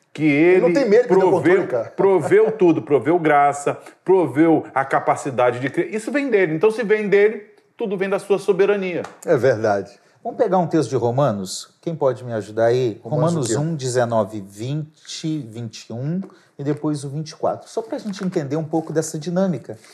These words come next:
Speaker 4: em que Deus é soberano, ele tem um plano, ele oferece esse plano, mas há uma responsabilidade humana implícita nisso. A gente vai lendo esse texto
Speaker 2: Romanos
Speaker 4: aí.
Speaker 2: um.
Speaker 4: Romanos um, dezenove.
Speaker 2: Vamos lá, dezenove.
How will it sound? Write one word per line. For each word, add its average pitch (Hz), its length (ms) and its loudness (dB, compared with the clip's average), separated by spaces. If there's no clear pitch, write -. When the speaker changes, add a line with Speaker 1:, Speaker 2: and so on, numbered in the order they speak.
Speaker 4:
em 160 100 -6
que 160 120 -6
Deus 127 240 -2
é 120 40 0
soberano, 117 680 -2
ele 123 140 -6
tem 127 120 -8
um 113 120 -10
plano, 135 380 0
ele 135 100 -2
oferece 117 480 -4
esse - 220 -12
plano, 165 380 0
mas 170 280 0
há 165 80 2
uma 180 160 0
responsabilidade 151 1000 -2
humana 143 600 -6
implícita 180 1080 -4
nisso. 117 460 -6
A 73 80 -10
gente 165 220 -10
vai 180 180 4
lendo 139 220 -4
esse 127 180 -6
texto 131 340 -2
Speaker 2:
Romanos 131 280 2
Speaker 4:
aí. 147 80 2
Speaker 2:
um. 226 200 2
Speaker 4:
Romanos 139 540 0
um, 165 300 2
dezenove. 131 1040 2
Speaker 2:
Vamos 123 200 -4
lá, 113 100 2
dezenove. 147 720 2